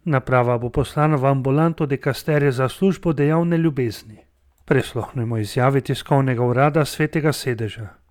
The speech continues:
Sveti oče Frančišek je sprejel v avdienco gospo Mirjam Spiteri de Bono, predsednico Republike Malte, ki se je nato srečala z monsinjorjem Paulom Richardom Gallagherjem, tajnikom za odnose z državami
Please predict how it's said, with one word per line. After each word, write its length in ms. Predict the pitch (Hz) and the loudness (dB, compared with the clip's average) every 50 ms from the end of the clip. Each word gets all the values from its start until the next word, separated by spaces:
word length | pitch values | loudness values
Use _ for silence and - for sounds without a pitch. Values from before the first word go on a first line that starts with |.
| _ _ _ _ _ _ _ _ _ | _ _ _ _ _ _ _ _ _
Sveti 280 | - - 139 - - 127 | -2 0 0 2 4 4
oče 280 | 123 123 - - 135 | 4 2 2 -2 -4
Frančišek 600 | - - 131 123 - - 170 156 - 160 147 - | -4 -4 -6 -6 -2 0 -2 0 0 -4 0 0
je 80 | 147 135 | 0 0
sprejel 300 | - - - 143 135 120 | 0 0 0 0 2 2
v 80 | 120 | 2
avdienco 580 | 131 127 123 117 135 143 156 165 151 - - 147 | 2 2 2 0 0 0 0 0 -2 -2 -4 -2
gospo 380 | 127 139 120 - - 165 147 127 | -2 -2 -4 -2 -2 -2 -2 0
Mirjam 400 | 139 160 175 175 170 170 165 147 | 0 0 0 0 0 0 -2 -2
Spiteri 540 | - - - - 165 - - 160 147 147 | -6 -8 -6 -6 -6 -2 -2 -2 -2 -2
de 120 | 135 143 139 | -2 -2 -2
Bono, 380 | 123 135 131 127 120 117 113 110 - _ _ - - - _ | -2 -2 -4 -4 -4 -6 -8 -10 -14 _ _ -20 -20 -20 _
predsednico 680 | - - 139 - - 160 156 151 160 156 - - 165 151 | -2 -2 -2 0 2 2 2 2 2 0 2 2 4 4
Republike 540 | 147 147 - - 160 147 156 151 - 156 | 4 2 0 -2 -2 -2 -2 0 0 0
Malte, 520 | 143 143 139 135 127 117 - - 117 104 - _ _ _ _ _ _ _ | 0 2 2 0 0 -2 -4 -10 -12 -12 -12 _ _ _ _ _ _ _
ki 120 | - - 147 | -8 -8 -6
se 140 | - - 156 | -2 0 2
je 40 | |
nato 300 | 143 139 139 - - 185 | 2 2 2 2 0 -2
srečala 520 | 175 - - 160 156 151 - - 160 160 147 | -2 0 0 0 0 0 0 0 2 2 2
z 80 | 123 | 0
monsinjorjem 640 | - 151 139 - - 156 147 156 170 170 165 156 143 | -2 -4 -4 -4 -4 -2 0 2 2 2 2 0 -2
Paulom 400 | - - 190 196 190 180 165 160 | -2 -2 0 0 0 0 0 0
Richardom 500 | 151 160 156 - 165 156 135 156 147 143 | -2 -2 -2 -2 -4 -2 -2 -2 -4 -2
Gallagherjem, 720 | 135 147 147 143 135 127 117 127 120 117 120 117 113 113 - _ _ _ _ | 0 0 0 0 0 -2 -4 -6 -6 -6 -8 -10 -10 -14 -18 _ _ _ _
tajnikom 480 | - 139 135 135 143 139 - 170 156 | 0 2 2 2 0 -2 -2 -4 -2
za 120 | 135 156 151 | 0 0 0
odnose 420 | 147 131 151 156 147 - - 147 | 0 0 0 -2 0 0 -2 -2
z 60 | 127 - | 0 0
državami 600 | 143 131 117 - 147 151 156 156 165 165 165 | -2 -2 0 0 0 2 2 2 0 -2 -2